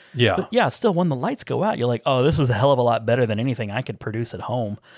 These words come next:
Speaker 1: Oh, yeah.
Speaker 2: <laughs> And I have
Speaker 1: And
Speaker 2: a
Speaker 1: I,
Speaker 2: pretty
Speaker 1: I
Speaker 2: sweet setup at home.
Speaker 1: And I think because they balance it out, because they do have the X D theater that, you know, has, like, five hundred seats, or the extreme theater where it's like you still have the, the lounging,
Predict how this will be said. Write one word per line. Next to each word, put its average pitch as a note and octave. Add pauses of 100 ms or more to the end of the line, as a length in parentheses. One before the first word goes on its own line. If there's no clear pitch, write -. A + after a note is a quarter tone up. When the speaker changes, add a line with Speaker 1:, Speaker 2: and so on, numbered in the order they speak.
(140)
Speaker 1:
Oh, E3+
yeah. C3+
Speaker 2:
<laughs> - (200)
And D#3+
I G3+
have A3
Speaker 1:
And G3
Speaker 2:
a G3+
Speaker 1:
I, -
Speaker 2:
pretty E3
Speaker 1:
I B2+
Speaker 2:
sweet C#3
setup G3+
at G#2
home. G2+ (500)
Speaker 1:
And D#3+
I C#3+
think -
because B2
they A2
balance A2
it G2+
out, G2
because G2 (540)
they A2
do G#2+
have F#2+
the G#2+ (120)
X -
D G#2
theater F#2+
that, F2 (180)
you A#2
know, E2+
has, F#2
like, F2
five F2+
hundred F#2
seats, -
or G2
the F#2+
extreme A2
theater F#2+
where F2+
it's -
like F#2+
you -
still -
have G2
the, F#2+
the G2
lounging, G2+